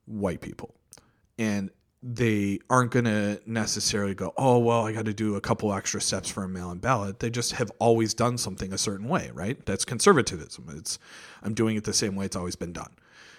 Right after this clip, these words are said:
So I go on election day and I go vote." So I think in general, there's a good amount of same-day voting for a Republican Party.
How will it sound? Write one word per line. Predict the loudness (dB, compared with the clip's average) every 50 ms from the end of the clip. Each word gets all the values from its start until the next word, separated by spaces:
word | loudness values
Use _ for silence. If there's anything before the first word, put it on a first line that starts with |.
| _ _
So | -2 -2 0
I | 0 -2
go | -2 -4 -2
on | 0 0 0
election | 0 0 0 -2 -2 -4 -4 -2
day | -2 -2 -2 -4
and | -4 -4
I | -6 -8
go | -8 -10 -10
vote." | -8 -8 -8 -10 -10 -14 _ _ _ _ _ _ _ _ _ _ _ -12 -4
So | 0 4 4 4 4 2 -2 -2 0
I | 0
think | 2 2 0 -4 -4 -4
in | -6 -8 -6 -4
general, | -2 -2 0 0 2 2 4 4 2 2 -2 -6 _ -2
there's | 0 2 2 2 0
a | -4
good | -4 -2 -2 -2 -2
amount | -2 -2 -2 -4 -4 -6 -8 -10 _ _ -10
of | -8 -8 -6 -6 -8 -8 -10 -14 _ _ _ _ _ _ _ _ _ _ _ _ _ _ -20 -20 _ -14 -6 -2
same-day | 0 2 4 4 2 4 4 2
voting | 2 2 0 0 -2 -4 -6
for | -6 -6 -6
a | -6
Republican | -6 -6 -6 -6 -8 -8 -8 -10 -14 -14 -12
Party. | -10 -10 -10 -10 -12 -16